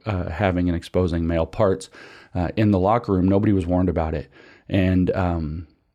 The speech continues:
I'm not gonna get into her whole story, but the point is that we have a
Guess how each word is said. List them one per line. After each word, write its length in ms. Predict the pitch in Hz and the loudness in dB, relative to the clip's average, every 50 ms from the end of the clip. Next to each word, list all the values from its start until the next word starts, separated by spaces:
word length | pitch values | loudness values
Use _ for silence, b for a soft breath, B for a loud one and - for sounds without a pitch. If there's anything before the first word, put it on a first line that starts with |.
| _ _ _ _ _ _ _ _ _ _ _ _ _ _ _ _ _ _ _ _ _ _ _ _ _ _ _ _ _ _ | _ _ _ _ _ _ _ _ _ _ _ _ _ _ _ _ _ _ _ _ _ _ _ _ _ _ _ _ _ _
I'm 80 | - 117 | 0 0
not 140 | 120 117 107 | 2 2 2
gonna 140 | 110 104 98 | 2 2 2
get 100 | 104 104 | 2 2
into 180 | 104 92 92 | 2 2 2
her 160 | 90 107 104 | 2 2 2
whole 160 | 98 101 92 87 | 2 2 0 0
story, 460 | - - - 123 139 139 113 98 98 | 0 -2 0 2 2 2 2 2 2
but 200 | 90 92 95 - | 2 0 0 0
the 80 | 98 | -2
point 460 | - - _ - - 139 131 127 - 107 | -6 -8 _ -6 -2 0 0 2 2 2
is 260 | 101 98 95 87 - | 2 2 2 0 -2
that 260 | 92 92 - - - | -4 -2 -2 -4 -4
we 180 | 120 104 107 104 | -2 0 2 2
have 320 | 98 101 95 92 92 92 - - | 4 2 2 2 2 0 -4 -4
a 380 | - 95 90 92 92 85 67 67 | -2 0 0 2 0 0 -2 -6